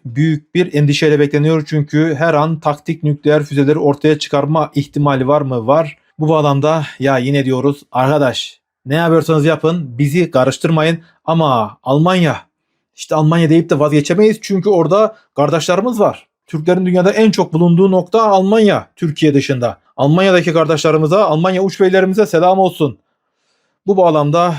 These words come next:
Türkiye, Almanya, aman, aman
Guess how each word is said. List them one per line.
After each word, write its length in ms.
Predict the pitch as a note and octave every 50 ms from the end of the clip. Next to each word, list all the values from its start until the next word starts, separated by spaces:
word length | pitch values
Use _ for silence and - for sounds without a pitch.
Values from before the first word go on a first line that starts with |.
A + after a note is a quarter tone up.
| - - _
Türkiye, 420 | - F#3+ F3+ E3 C#3+ - E3 E3+ E3+
Almanya, 640 | F3 - D3+ D#3+ D#3+ E3+ E3 E3 E3 E3 E3 E3 E3 _ _ _ _ _ -
aman, 260 | D3+ D3+ C#3 G#2+ - _ _ _ _ _ _ _ _ _ _ _ _
aman 380 | - - F3 E3 D3 C#3+ C#3+